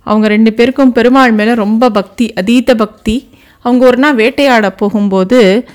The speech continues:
அஹ், வில்லியோட தம்பியான கண்டனை ஒரு புலி வந்து வேட்டையாடிடுறது. அவன் செத்து போயிடுறான். உடனே வில்லிக்கு ரொம்ப துக்கமும் அழுகையும் வருது. பெருமாளை நோக்கி பிரார்த்திக்கிறான்,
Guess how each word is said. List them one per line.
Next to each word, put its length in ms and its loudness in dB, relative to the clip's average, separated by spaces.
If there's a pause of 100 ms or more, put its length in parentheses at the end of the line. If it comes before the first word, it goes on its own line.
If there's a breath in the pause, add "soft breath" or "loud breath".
(300 loud breath)
அஹ், 640 -4 (160)
வில்லியோட 420 2 (100)
தம்பியான 580 0
கண்டனை 480 0
ஒரு 520 0
புலி 320 2
வந்து 260 2
வேட்டையாடிடுறது. 920 0 (380 soft breath)
அவன் 180 0
செத்து 300 -2
போயிடுறான். 340 -2 (840 soft breath)
உடனே 280 -2
வில்லிக்கு 420 -2
ரொம்ப 360 0
துக்கமும் 480 0
அழுகையும் 480 0
வருது. 240 -2
பெருமாளை 440 0
நோக்கி 300 -4
பிரார்த்திக்கிறான், 720 -6